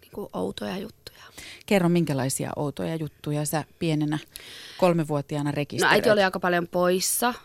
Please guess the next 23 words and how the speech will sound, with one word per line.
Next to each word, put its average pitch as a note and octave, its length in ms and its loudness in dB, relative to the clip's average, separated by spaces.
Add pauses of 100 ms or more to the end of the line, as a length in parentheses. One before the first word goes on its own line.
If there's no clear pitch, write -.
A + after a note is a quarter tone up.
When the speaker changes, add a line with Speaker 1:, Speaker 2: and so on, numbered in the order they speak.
(120)
Speaker 1:
että, F3 460 -2
että - 220 -6
se F#3 80 0
yhtäkkiä E3+ 480 -4
lähti E3+ 280 -6
pois - 400 -2
ja F3+ 80 -2
sitten F3+ 320 -6
se F#3 100 -2
alkoi F3 300 0
niinku F3 440 0 (960)
työntämään F3+ 560 4
kaikki F3+ 420 0
ihmisiä, F3+ 360 -2
jotka - 200 -4
yritti E3+ 500 -6
auttaa F3 420 -2
meitä, D3 320 -4
niin D#3 100 -4
se F3 100 -10
työnsi - 340 -6
niitä E3 220 -2
hirveästi D#3 460 -6